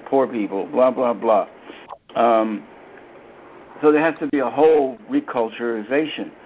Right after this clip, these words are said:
And like you said, Dale, the, the, the winds of the Creator, the breath of the Creator is on us and is moving us to be forced to do this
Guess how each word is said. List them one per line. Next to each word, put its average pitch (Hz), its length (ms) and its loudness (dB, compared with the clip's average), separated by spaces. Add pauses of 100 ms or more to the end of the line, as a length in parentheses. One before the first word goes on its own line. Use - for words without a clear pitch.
(220)
And 127 100 0
like 123 180 -2
you 113 180 -8
said, 180 300 2 (320)
Dale, 113 320 2 (2000)
the, 131 200 2 (280)
the, 139 100 0 (480)
the 131 80 0
winds 160 580 4
of 127 220 -6
the 127 60 -18
Creator, 127 800 0
the 113 80 -10
breath 127 280 0
of 147 80 2
the 143 60 -4 (100)
Creator 139 240 0
is 139 140 0
on 147 300 2
us 139 120 -2 (380)
and 135 160 2
is 139 120 2 (220)
moving 160 300 4
us 110 220 -2 (1300)
to 143 100 6
be 135 280 0
forced 117 260 0 (120)
to 123 100 -4
do 147 200 2
this 131 180 -2